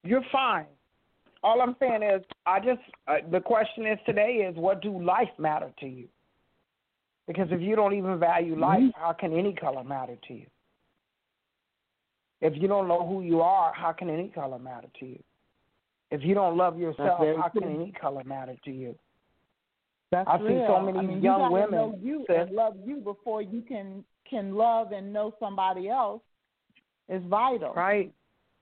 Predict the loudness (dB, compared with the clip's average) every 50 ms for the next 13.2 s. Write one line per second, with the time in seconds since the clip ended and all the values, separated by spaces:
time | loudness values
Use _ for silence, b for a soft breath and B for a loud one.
0 | _ _ _ _ 0 0 0 2 2 0 0 -2 -4 -6 -6 -2 0 2 2 4
1 | 4 4 2 2 -2 -4 -2 -2 0 0 0 -2 -6 -8 -6 -4 -4 -6 -6 -6
2 | -6 -4 -4 -2 -2 -4 -6 -8 -8 -2 2 4 4 4 4 2 0 -2 -4 -6
3 | -6 -4 -2 -2 0 -2 -2 -4 -4 -4 -4 -2 2 2 2 2 2 0 0 0
4 | -2 -8 -10 -8 -6 -2 -2 -2 0 0 0 0 0 -2 -4 -4 -2 -2 -2 -2
5 | -4 -6 -6 -6 -6 -8 -8 -8 -6 -6 -6 -6 -8 -6 -6 -6 -6 -6 -8 -8
6 | -10 B B B B B 0 2 2 2 2 0 -2 -8 -8 -8 -8 -6 -6 -8
7 | -8 -8 -8 -6 -4 -2 -2 0 0 -2 -2 -4 -6 -2 0 0 0 0 0 -2
8 | -4 -6 -6 -6 -6 -4 -4 -4 -4 -6 -6 -6 -8 -10 -6 _ 0 2 2 2
9 | 0 -4 -8 -6 -6 -8 -8 -8 -6 -4 -4 -4 -6 _ -12 -10 -10 -10 B B
10 | B B B B B -2 -2 0 0 0 0 0 0 -2 -4 -4 -4 -4 -2 0
11 | 0 2 2 2 0 0 -2 -2 -2 -2 -2 -2 -2 -2 -2 -2 -2 -2 -2 -2
12 | -2 -2 -4 -2 0 0 0 0 0 -2 -4 -4 -4 -4 -6 -6 -4 0 2 2
13 | 2 2 0